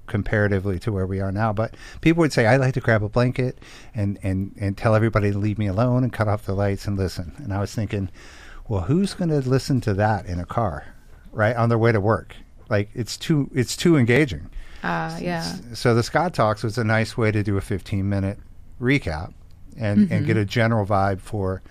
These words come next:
Speaker 1: what was happening during the episode. And it's kinda like offering a brunch, I guess, as opposed to a sit-down dinner, you know, like.
Speaker 2: Yes, yes. That's a
Speaker 1: Mm-hmm.
Speaker 2: great way to put it. It's the power lunch. It's the, it's the one where you,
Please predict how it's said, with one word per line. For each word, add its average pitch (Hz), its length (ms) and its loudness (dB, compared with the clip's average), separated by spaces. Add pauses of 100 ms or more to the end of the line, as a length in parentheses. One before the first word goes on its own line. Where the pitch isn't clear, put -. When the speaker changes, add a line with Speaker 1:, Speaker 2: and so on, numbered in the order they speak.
(340)
Speaker 1:
what 117 120 2
was 110 160 0
happening 101 380 4
during 95 200 0
the 92 140 -2
episode. 92 640 -2 (440)
And 92 200 -4
it's - 200 -10
kinda 101 280 0
like 95 240 0
offering 92 500 0
a 90 80 -4
brunch, 92 480 -2
I 85 120 -6
guess, 85 360 -8
as 90 140 -4
opposed 92 380 -6
to 95 100 -4
a - 20 -4
sit-down 90 640 -4 (100)
dinner, 90 560 -2
you 98 140 -4
know, 98 140 0
like. 92 200 -4 (520)
Speaker 2:
Yes, 196 600 -2
yes. 185 380 2
That's 247 180 0
a 226 40 2
Speaker 1:
Mm-hmm. 208 100 0
Speaker 2:
great 180 240 0
way 185 140 2
to 170 80 -2
put 175 240 -4
it. 156 360 2
It's - 220 -2
the 202 100 2
power 165 360 2
lunch. 143 580 -2
It's 170 260 -4
the, 160 480 2 (360)
it's 175 240 -4
the 185 120 0
one 165 240 2
where 160 120 0
you, 147 420 -4